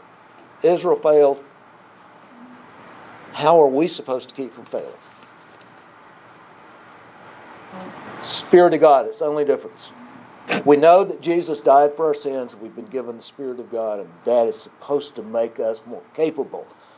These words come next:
of being the true Israel that does across the world what we're supposed to do. Uh, and that is win with love,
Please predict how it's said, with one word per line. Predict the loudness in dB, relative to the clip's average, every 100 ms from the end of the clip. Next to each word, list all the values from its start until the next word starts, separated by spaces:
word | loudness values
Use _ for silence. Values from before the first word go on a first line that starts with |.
| -20 -20 _ _ _ _ -8
of | -4
being | -4 -6
the | -10
true | -10 -6 -4
Israel | -6 -8 -14 -16 -18 _ _ -16
that | -10
does | -6 -6 -6
across | -12 -10 -10
the | -12 -10
world | -4 -4 -4
what | -10 -12
we're | -14 -18
supposed | -20 -20 -20 -20
to | -20 -20
do. | -20 -20 _ _ -20 -20 -20 -20 -20 -20 -20 -20 -20 -20 -20 -20 -16 -10
Uh, | -8 -6 -8 -10 -14
and | -10 -4
that | -2
is | 0 0 -4 -8 -20 -20 -10
win | 2 6 6 6 2 -8 -20 _ -20 -6
with | -2 -2 -6 -16 -20 -2
love, | 4 6 6 2 -6